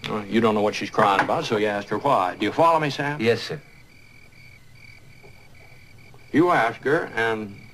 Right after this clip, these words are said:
Speaker 1: she won't tell you. And that's when you ask her what it was you did that caused her to cry. She still won't tell you.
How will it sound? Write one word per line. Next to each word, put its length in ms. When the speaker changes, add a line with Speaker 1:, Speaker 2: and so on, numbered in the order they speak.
Speaker 1:
she 100
won't 240
tell 180
you. 120
And 180
that's 260
when 240
you 280
ask 320
her 360
what 180
it 140
was 500
you 260
did 400
that 180
caused 320
her 120
to 100
cry. 360
She 140
still 280
won't 180
tell 180
you. 160